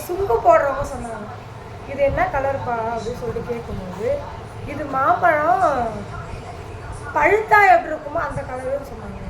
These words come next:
இது பழுத்தா ஆரஞ்சு கலர் அவங்க இருக்கும், ஆனா இது ஆரஞ்சு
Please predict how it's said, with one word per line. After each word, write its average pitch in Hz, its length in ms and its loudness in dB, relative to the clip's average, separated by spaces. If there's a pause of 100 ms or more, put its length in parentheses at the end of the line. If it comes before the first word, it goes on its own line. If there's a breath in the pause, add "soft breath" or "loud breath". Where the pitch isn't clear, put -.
இது - 120 -10 (960)
பழுத்தா 320 320 4 (120)
ஆரஞ்சு 311 280 0
கலர் 247 240 -2
அவங்க 226 280 -4
இருக்கும், 254 340 -6 (120)
ஆனா 233 120 -6 (100)
இது 226 100 -2 (220)
ஆரஞ்சு 285 320 -2